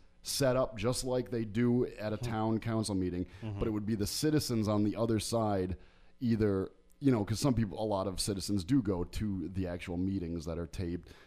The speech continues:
Speaker 1: and, you know, you hear 'em get up and bitch, and, but we would be at our own, you know, form, our own, you know, table with microphones,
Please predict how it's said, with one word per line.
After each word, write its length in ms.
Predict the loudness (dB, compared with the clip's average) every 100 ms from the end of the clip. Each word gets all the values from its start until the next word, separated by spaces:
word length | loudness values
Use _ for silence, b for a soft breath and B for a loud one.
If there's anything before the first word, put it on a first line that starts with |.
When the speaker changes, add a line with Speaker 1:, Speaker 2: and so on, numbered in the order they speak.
| B
Speaker 1:
and, 180 | -6 -2
you 60 | -2
know, 140 | -2
you 140 | -4 -4
hear 180 | -2
'em 100 | -4
get 140 | -4 -6
up 120 | -4
and 160 | -6 -6
bitch, 340 | -8 -6 -8
and, 180 | -6 -8 B B B B
but 340 | -2 -2 -2 -8 -10
we 300 | 2 6 8
would 240 | 8 6
be 340 | 2 0 -2 -6 -6
at 160 | -4
our 240 | -2 -2 -2
own, 460 | 0 2 2 0 -2
you 100 | -4
know, 320 | -2 -4 -6 -12
form, 440 | -16 -6 -2 0 0
our 140 | -2
own, 320 | -2 0 0 2
you 120 | 0
know, 200 | 0 -2 -6
table 520 | -4 -4 -2 0 0
with 240 | 0 0
microphones, 880 | 0 -2 -2 -6 -4 -2 0 0 -2